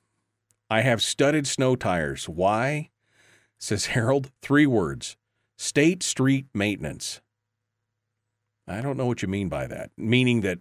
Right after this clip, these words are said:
because the state doesn't maintain the street well enough, you need studded snow tires? I don't know. I don't know. And yeah, you could go to Costco or wherever, but, um, um,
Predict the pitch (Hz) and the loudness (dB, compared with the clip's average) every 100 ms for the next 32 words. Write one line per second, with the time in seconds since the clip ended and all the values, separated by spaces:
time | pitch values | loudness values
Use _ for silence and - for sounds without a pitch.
0 | - 101 123 123 104 110 - 117 117 117 | -6 -4 2 0 0 -4 0 0 2 -2
1 | 113 110 110 120 110 92 117 117 113 107 | 0 -2 -2 -2 -4 -2 -2 0 0 -2
2 | 110 107 - 92 85 101 139 165 - 175 | -2 -2 -2 -2 -2 0 -2 -2 -2 -2
3 | 175 175 - 170 175 175 175 180 - - | 0 -4 -4 -6 -4 -6 -8 -10 -14 -20
4 | _ _ _ _ _ _ _ _ - 113 | _ _ _ _ _ _ _ _ -10 -8
5 | 87 - _ _ _ _ _ _ 85 78 | -8 -10 _ _ _ _ _ _ -10 -10
6 | - - _ _ _ _ - - - - | -14 -20 _ _ _ _ -20 -20 -20 -20
7 | - - - _ - 170 175 170 170 175 | -20 -20 -20 _ 2 6 6 6 4 0
8 | 143 135 123 107 101 - 104 95 92 87 | 2 2 2 2 2 0 0 0 0 -2
9 | 85 85 87 82 - 87 80 78 - _ | -2 -2 -2 -4 -4 -4 -4 -6 -12 _
10 | 85 78 73 69 67 | -8 -6 -6 -8 -12